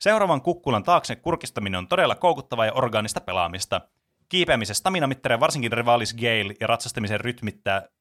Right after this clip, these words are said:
ratsastaminen rytmittää vielä onnistuneesti liikkuvuuden tutkimisen mahdollisuuksia.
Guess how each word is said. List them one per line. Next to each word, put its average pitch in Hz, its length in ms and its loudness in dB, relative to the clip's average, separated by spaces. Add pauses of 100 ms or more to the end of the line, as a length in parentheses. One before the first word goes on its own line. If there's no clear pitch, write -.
(140)
ratsastaminen 113 680 -2
rytmittää 104 420 -4
vielä 98 140 0
onnistuneesti 113 480 -4
liikkuvuuden 147 520 -4
tutkimisen 110 480 -6
mahdollisuuksia. 85 960 -4